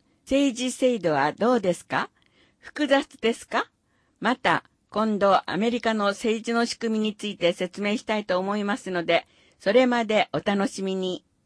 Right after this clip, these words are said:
十二ページ、十三ページ。ちむどんどん施設情報。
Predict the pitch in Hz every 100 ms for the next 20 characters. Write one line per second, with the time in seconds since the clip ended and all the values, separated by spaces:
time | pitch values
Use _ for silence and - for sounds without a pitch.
0 | _ _ _ _ _ _ _ _ _ _
1 | _ - 262 277 - 254 226 160 160 185
2 | 185 185 175 - 160 151 - 147 - _
3 | _ _ _ _ _ _ - 285 320 330
4 | 294 302 277 262 254 240 233 220 - -
5 | 320 311 302 262 269 247 226 180 147 110